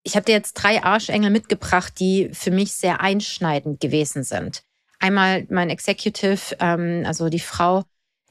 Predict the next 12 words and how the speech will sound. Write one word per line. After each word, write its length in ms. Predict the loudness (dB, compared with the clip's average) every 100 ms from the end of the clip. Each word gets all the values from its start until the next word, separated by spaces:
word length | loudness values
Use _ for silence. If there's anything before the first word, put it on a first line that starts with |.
| _ _
die 100 | 2
mir 320 | 4 4 4
gelehrt 560 | 2 2 2 2 -2 -4
hat, 360 | -4 -4 -6 -2
meine 380 | 0 2 0 -4
Grenzen 640 | -2 -2 -2 -4 -4 -4
klar 420 | -2 0 2 0
zu 160 | -4 -10
formulieren 880 | -4 0 2 4 2 2 0 -2
und 180 | -2 -4
für 340 | -4 -4 0
mich 640 | 2 2 2 0 -8 -12